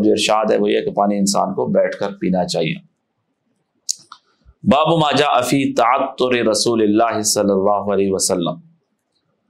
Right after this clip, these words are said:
یہ باب امام ترمذی رحمۃ اللہ علیہ نے قائم فرمایا ہے کہ رسول اللہ صلی اللہ علیہ وسلم کی خوشبو لگانے کے بارے میں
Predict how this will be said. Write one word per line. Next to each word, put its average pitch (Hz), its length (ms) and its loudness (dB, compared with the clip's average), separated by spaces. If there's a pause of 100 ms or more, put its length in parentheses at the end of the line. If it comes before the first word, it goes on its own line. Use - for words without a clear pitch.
(640)
یہ 127 100 2
باب 151 340 0
امام 135 200 0
ترمذی 127 400 2
رحمۃ 117 280 0
اللہ 113 200 4
علیہ 117 100 2
نے 110 180 -2
قائم 117 220 0
فرمایا 104 520 0
ہے 98 40 -6 (520)
کہ 107 60 2
رسول 107 280 0
اللہ 117 420 0
صلی 107 260 0
اللہ 107 400 0
علیہ 101 140 2
وسلم 110 480 0
کی 101 240 -4 (640)
خوشبو 139 440 0
لگانے 104 500 0
کے 101 180 -2
بارے 92 320 0
میں 87 160 -6